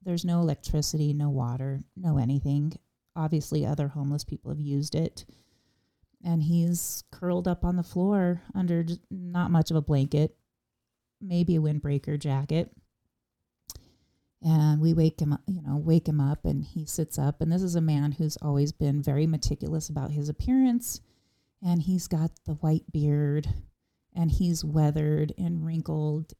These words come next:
and he was the epitome of a homeless man on the streets. And it was my dad. And I just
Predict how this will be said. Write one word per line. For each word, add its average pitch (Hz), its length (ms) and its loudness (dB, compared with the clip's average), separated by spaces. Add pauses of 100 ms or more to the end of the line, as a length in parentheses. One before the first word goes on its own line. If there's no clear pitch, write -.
(140)
and 151 640 0 (300)
he 175 140 0
was 165 300 2
the 175 100 4
epitome 165 720 2
of 156 180 2
a 160 80 2
homeless 175 540 0
man 160 260 0
on 160 140 0
the 160 60 -2
streets. - 540 -8
And 165 140 -2
it - 100 -6
was 170 200 -6 (1040)
my 185 240 -4
dad. - 440 -4 (920)
And 226 400 -4 (140)
I 233 140 -6
just 240 320 -8